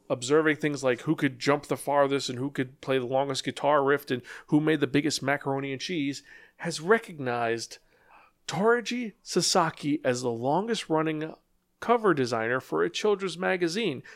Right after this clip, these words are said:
specifically for a manga. He's been designing the cover for Shogakuken's Koro Koro Comics magazine for thirty-four years. He started in nineteen eighty-six. I was five when that came out.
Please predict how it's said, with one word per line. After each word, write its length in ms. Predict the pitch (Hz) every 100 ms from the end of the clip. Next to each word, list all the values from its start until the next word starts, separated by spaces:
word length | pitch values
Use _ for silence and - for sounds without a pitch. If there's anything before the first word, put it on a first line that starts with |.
| -
specifically 840 | - - 220 - 269 180 147 160 - -
for 280 | - 247 226
a 80 | 220
manga. 680 | 208 254 269 196 165 120 - - _ - -
He's 240 | - 185 175
been 140 | 196
designing 520 | 175 143 147 170 185
the 60 | 180
cover 360 | - 143 139
for 240 | 135 135 120
Shogakuken's 800 | - 139 160 160 156 147 139 135
Koro 400 | - - 160 175
Koro 320 | - 151 151
Comics 520 | 151 147 135 131 -
magazine 520 | 127 120 123 123 123
for 100 | 123
thirty-four 800 | 123 _ 147 139 135 - 127 123
years. 500 | 120 123 117 113 - - - -
He 140 | _ 175
started 500 | - 185 170 180 156
in 160 | 135
nineteen 600 | 123 131 151 - 151 147 - - - -
eighty-six. 720 | 147 135 135 127 - 117 - - -
I 160 | 311
was 260 | 247 151 139
five 500 | - - 285 254 175
when 180 | 147 131
that 200 | 131 -
came 240 | 135 120
out. 260 | 120 127